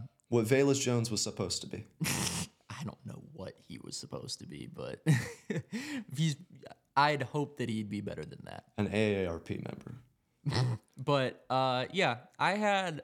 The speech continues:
Speaker 2: initially the Bears choosing, yeah, I'd just put either Kool-Aid or Arnold because I didn't have
Speaker 1: Mm-hmm.
Speaker 2: any of them going yet at that point. You know, uh, there's no real, like, generational C B prospect, in my opinion.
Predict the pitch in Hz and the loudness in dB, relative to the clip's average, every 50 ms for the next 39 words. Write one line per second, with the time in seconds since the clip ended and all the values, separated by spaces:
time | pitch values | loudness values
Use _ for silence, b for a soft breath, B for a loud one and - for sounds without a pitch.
0 | - - 127 113 117 143 165 - - 180 175 170 170 165 165 160 160 156 156 B | -6 -4 -2 0 2 2 0 0 0 -2 -2 -2 -2 0 0 0 0 0 -2 B
1 | B B B B - 131 123 110 123 120 120 123 120 117 113 - - - - - | B B B B -6 -6 -4 -2 0 0 2 2 2 0 -2 -4 -6 -6 -2 -2
2 | 120 120 117 113 113 110 107 107 107 - - 110 110 107 107 110 110 - - - | 0 0 0 -2 -2 -2 -2 -2 -4 -4 -4 -2 -2 -2 -2 -4 -6 -10 -12 -8
3 | - - 120 107 - 113 113 110 104 104 104 101 101 101 98 - - _ _ - | -4 -2 -2 -2 -2 -4 -4 -2 -2 -2 -2 -2 -2 -4 -6 -8 -12 _ _ -2
4 | - - 131 123 123 123 123 117 117 113 110 107 - - 90 113 117 123 131 131 | 0 2 2 2 2 0 0 0 0 0 -2 -4 -4 -4 -4 -2 0 0 2 2
5 | 127 - - - 101 104 101 104 104 104 101 101 107 110 110 - 120 101 110 107 | 0 -2 -4 -4 -6 -4 -4 -4 -6 -6 -6 -8 -6 -6 -6 -6 -6 -4 -4 -4
6 | 110 107 98 131 127 117 107 98 92 90 - 104 104 104 104 101 98 98 101 98 | -4 -2 2 2 4 4 4 2 -2 -2 -4 -4 -4 -2 -2 -2 -4 -4 -4 -4
7 | 98 101 101 101 101 101 101 98 98 98 101 90 95 92 - - - 92 92 - | -4 -4 -4 -4 -4 -4 -4 -4 -4 -4 -4 -4 -6 -6 -8 -8 -6 -6 -6 -8
8 | - - 95 90 92 98 - b b b b b b b _ 110 110 107 98 95 | -8 -8 -6 -6 -6 -6 -8 b b b b b b b _ -4 -2 -2 -2 -2
9 | 95 98 98 - 139 131 - - 113 107 104 104 101 95 - b b b b b | -2 -4 -6 -8 -10 -10 -4 -2 0 0 0 0 -2 -4 -8 b b b b b
10 | b b _ _ 135 123 - 156 165 160 156 147 147 139 131 135 120 120 120 120 | b b _ _ -8 -4 -2 0 2 4 4 4 2 2 -2 -4 -4 -4 -2 0
11 | 123 120 120 120 113 107 110 107 104 107 - - 120 104 123 117 113 107 104 104 | 2 2 2 2 2 0 0 0 0 -2 -4 -10 -6 -2 -2 -2 0 0 0 0
12 | 101 104 - - - 104 98 101 98 - - - 107 104 101 98 101 95 90 - | -2 -2 -4 -4 -4 -4 -4 -4 -6 -8 -8 -6 -6 -6 -4 -4 -6 -6 -8 -8
13 | - - 104 95 - - - 98 131 - - 95 98 98 98 - 160 156 - - | -8 -8 -8 -8 -8 -8 -8 -8 -10 -8 -8 -8 -6 -6 -6 -8 -10 -10 -10 -8
14 | 90 98 101 95 95 - 151 | -8 -6 -6 -6 -6 -8 -8